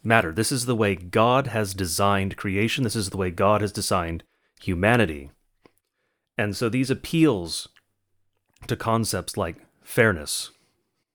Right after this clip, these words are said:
are not born of Scripture. Find it in Scripture if you want to argue for fairness.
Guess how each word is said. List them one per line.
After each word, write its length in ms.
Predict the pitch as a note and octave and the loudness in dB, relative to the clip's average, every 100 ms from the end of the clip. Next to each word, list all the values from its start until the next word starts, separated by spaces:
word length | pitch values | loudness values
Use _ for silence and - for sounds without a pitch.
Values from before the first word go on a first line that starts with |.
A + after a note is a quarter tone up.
| _ _ - | _ _ -8
are 140 | G#2 | -2
not 260 | G#2+ B2+ A#2 | 0 0 0
born 240 | G#2+ G2+ | -2 0
of 80 | G2+ | 0
Scripture. 520 | - C#3+ C#3 E2+ D#2+ _ _ _ _ | -2 -6 -6 -8 -8 _ _ _ _
Find 300 | - D3 D#3 | 2 4 4
it 100 | F#2 _ _ | -2 _ _
in 120 | C3 B2 | -4 -2
Scripture 520 | - C#3 - D2 C#2 _ _ _ _ | -2 -4 -4 -10 -10 _ _ _ _
if 140 | - G#2+ | -2 0
you 100 | A2 | 2
want 140 | B2 | 2
to 80 | B2+ | 4
argue 340 | B2 A#2+ A2 | 2 0 -2
for 160 | F#2+ G2 | -4 -4
fairness. 600 | - A2+ G2 C#2+ - - | 0 2 2 -4 -12 -12